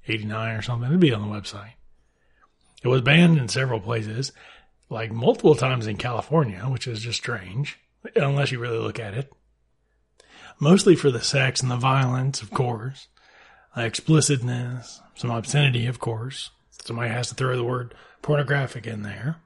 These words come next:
I do like in California at Encinadas, La Costa Canyon High School, defame the Catholic faith.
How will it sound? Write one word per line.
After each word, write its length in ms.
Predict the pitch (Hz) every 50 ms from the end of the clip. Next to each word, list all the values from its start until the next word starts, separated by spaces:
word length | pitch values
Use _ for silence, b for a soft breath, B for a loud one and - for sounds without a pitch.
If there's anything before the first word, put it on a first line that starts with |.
| _ _ _ _ _ _ _ _ _ - -
I 60 | 131
do 140 | 131 139 139
like 300 | 127 120 117 113 - - b b b b b b b b b _
in 160 | - 117 110
California 600 | - 127 135 135 131 - 139 131 135 135 131 117
at 440 | 117 - 196 131 117 117 110 - - _ _ _ _ _ _ _ _ _ _ _ _ _ _ _ _ _ _ _ _
Encinadas, 1080 | - 135 143 147 131 - - 135 127 123 120 123 147 156 190 233 - - - - - - - _ _ _ _ _ _ _ _ _ _ _ _ _ _ _ _ -
La 160 | 120 117 113
Costa 380 | - - 139 139 - - 156
Canyon 360 | - - 143 143 147 143 139 135
High 200 | 113 113 147 143
School, 460 | 135 - - 123 123 135 170 175 b b b b b b b b b b b _ -
defame 560 | 120 113 127 - - - 147 160 175 180 185
the 80 | 156 127
Catholic 440 | - - 135 139 135 - 156 147 -
faith. 500 | - 160 147 107 98 - - - -